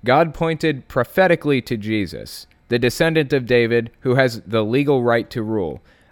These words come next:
I don't feel like that's established based on what I've read here. Based on the verses that they've given me to read, I don't feel that it's established that it's Jesus. Maybe it is. I don't know. It's possible. Uh, okay, let's continue.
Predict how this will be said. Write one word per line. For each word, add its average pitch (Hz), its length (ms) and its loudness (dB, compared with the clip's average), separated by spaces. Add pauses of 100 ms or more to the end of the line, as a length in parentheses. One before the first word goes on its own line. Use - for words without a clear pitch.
(120)
I 110 120 2
don't 117 180 0
feel 110 220 -2
like 104 180 -2
that's 90 260 -4
established 85 800 -6
based 82 320 -6
on 82 200 -8
what 78 120 -6
I've 78 220 -8
read 78 180 -6
here. 73 240 -10
Based 131 380 0
on 117 180 -2
the 104 300 0
verses 107 560 -4
that 101 180 -6
they've 101 180 -4
given 95 300 -6
me 87 120 -8
to 98 140 -10
read, 82 360 -8
I 92 120 -6
don't 101 160 -6
feel 101 280 -6
that 92 120 -4
it's 87 160 -8
established 92 520 -8
that 92 100 -6
it's 82 140 -10
Jesus. 80 520 -12
Maybe 110 300 -4
it 104 60 -2
is. 82 200 -6
I 90 140 -10
don't 92 160 -10
know. 69 220 -14 (340)
It's - 100 -20
possible. 87 480 -6 (760)
Uh, 92 380 -2
okay, 85 180 -6
let's 87 220 -6
continue. 92 400 -10